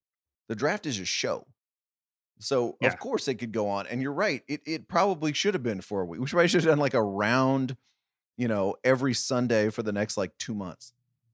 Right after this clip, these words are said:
Speaker 1: and, and just see how far that takes us.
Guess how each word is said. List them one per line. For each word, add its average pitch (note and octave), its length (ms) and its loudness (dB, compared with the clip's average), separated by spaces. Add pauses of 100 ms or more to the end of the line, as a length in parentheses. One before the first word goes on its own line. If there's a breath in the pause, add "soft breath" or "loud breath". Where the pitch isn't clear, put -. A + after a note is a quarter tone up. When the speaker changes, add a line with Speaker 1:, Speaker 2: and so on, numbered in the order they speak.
(560)
Speaker 1:
and, A#2 220 -2
and A#2+ 140 0
just A#2 240 0
see B2+ 180 0
how G#2+ 200 4
far G#2 220 0
that F#2 200 -2
takes E2 260 -6
us. - 220 -20